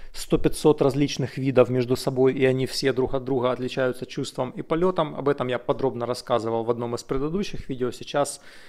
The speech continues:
только упомяну вкратце, подробно не буду. Но несмотря на различия в чувстве и полёте, S сорок плюс и Токио довольно-таки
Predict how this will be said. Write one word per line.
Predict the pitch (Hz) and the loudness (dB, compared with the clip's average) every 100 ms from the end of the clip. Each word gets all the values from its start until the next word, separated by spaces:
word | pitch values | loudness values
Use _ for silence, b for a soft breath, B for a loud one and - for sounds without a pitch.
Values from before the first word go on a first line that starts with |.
| B | B
только | 143 139 | 2 4
упомяну | 135 123 127 131 | 4 8 8 6
вкратце, | 120 143 156 - | 2 4 4 2
подробно | - 120 123 123 | -2 2 2 0
не | 123 120 | -2 -2
буду. | 117 147 190 _ _ _ _ _ _ _ _ - | -4 -8 -12 _ _ _ _ _ _ _ _ 0
Но | 202 | 2
несмотря | 196 180 165 170 156 | 4 2 2 4 4
на | 147 151 160 | 2 2 4
различия | 147 147 135 143 135 | 4 4 6 6 4
в | - | 2
чувстве | - - - 131 127 - | 8 8 10 4 4 2
и | 165 131 135 - - | -2 -2 -4 -14 -2
полёте, | - 165 202 202 135 b b b b b b b b _ | 2 4 4 2 -4 b b b b b b b b _
S | 160 151 | 0 2
сорок | - 147 147 | 0 0 0
плюс | 175 165 - | 0 0 0
и | 170 | -6
Токио | - 208 202 151 147 | 2 4 6 2 2
довольно-таки | 123 143 156 165 139 143 - | 0 4 6 6 4 0 0